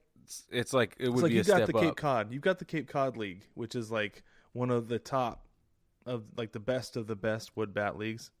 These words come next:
Speaker 1: Okay.
Speaker 2: Um, they are not, they are not considered prospect baseball.
Speaker 1: Really?
Speaker 2: Yeah.
Speaker 1: Interesting. Okay. Well, so the Savannah Bananas, then, they're gonna stay in this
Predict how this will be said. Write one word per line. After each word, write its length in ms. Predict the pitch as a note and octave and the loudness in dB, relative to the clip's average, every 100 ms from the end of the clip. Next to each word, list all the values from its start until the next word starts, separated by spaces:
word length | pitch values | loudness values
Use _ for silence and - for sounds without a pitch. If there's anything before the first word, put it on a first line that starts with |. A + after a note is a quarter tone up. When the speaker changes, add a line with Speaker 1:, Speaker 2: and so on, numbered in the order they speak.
| _ _ - | _ _ -14
Speaker 1:
Okay. 240 | G#2+ G#2+ | -4 -2
Speaker 2:
Um, 280 | G#2+ G#2+ G2+ G2 | -2 -4 -6 -6
they 160 | A2+ | -4
are 100 | A#2+ | -2
not, 320 | A2+ G#2+ G#2 | -2 -2 -4
they 120 | G#2+ A2+ | -4 -4
are 100 | A2+ | -2
not 240 | G#2+ G2+ | -4 -6
considered 560 | - G#2 G#2 G2 G2 - _ _ _ _ | -12 -12 -8 -6 -8 -12 _ _ _ _
prospect 580 | G#2 G2+ - F#2+ - | -8 -8 -8 -12 -12
baseball. 460 | - D#2+ - - - _ _ _ _ _ _ _ _ | -14 -16 -16 -18 -20 _ _ _ _ _ _ _ _
Speaker 1:
Really? 540 | G#2+ C#3 F3 F#2+ F2 - _ _ _ _ _ _ _ _ _ | -6 0 0 0 -6 -14 _ _ _ _ _ _ _ _ _
Speaker 2:
Yeah. 160 | - - _ _ _ | -18 -18 _ _ _
Speaker 1:
Interesting. 540 | C3 C#3+ G#2 - F2+ E2+ _ | -8 -8 -10 -14 -14 -16 _
Okay. 340 | A#2 - G#2 G#2 _ _ _ | -10 -6 -6 -6 _ _ _
Well, 300 | B2 C3+ B2 - _ _ - | 6 6 6 0 _ _ -8
so 220 | - D3 | 4 4
the 100 | C3 | 4
Savannah 440 | - C3+ C#3+ C#3+ B2+ | 0 0 2 4 2
Bananas, 520 | A#2 A#2+ D#3+ D3 G2 | 0 0 0 -2 -2
then, 160 | G#2+ | -2
they're 140 | G#2 C3 | 0 0
gonna 180 | B2 G#2+ | 0 -4
stay 380 | - A#2+ A2 | -4 -2 0
in 260 | G#2 G2 F#2+ - | -2 -6 -10 -14
this 320 | - G#2+ F#2+ | -10 -8 -8